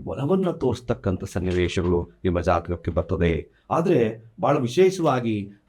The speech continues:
ನಿಮಗೆ ಒಳ್ಳೆಯ ಪ್ರೀತಿಯ ಸಂಗಾತಿ ಸಿಗ್ತಕ್ಕಂಥದ್ದು ಸಾಧ್ಯತೆ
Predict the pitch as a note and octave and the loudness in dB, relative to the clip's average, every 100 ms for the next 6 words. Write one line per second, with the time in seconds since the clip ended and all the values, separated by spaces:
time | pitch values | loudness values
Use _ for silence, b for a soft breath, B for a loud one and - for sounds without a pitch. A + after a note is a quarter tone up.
0 | - B2 C3 A#2+ A2 F#2+ - - A#2+ C3+ | -4 0 0 2 0 0 -6 -2 0 2
1 | A#2+ - - D#3+ F3 F3 E3+ E3 - A2+ | 0 -2 -4 -4 -4 0 0 0 -2 -4
2 | C3 C#3+ C#3+ D3 D3 C3 - A#2+ - G#2+ | -2 -2 -2 -2 -2 -4 -2 -4 -2 -2
3 | G#2+ G2+ G2+ F2 E2 F2 D#2+ | -2 -2 0 0 0 -2 -4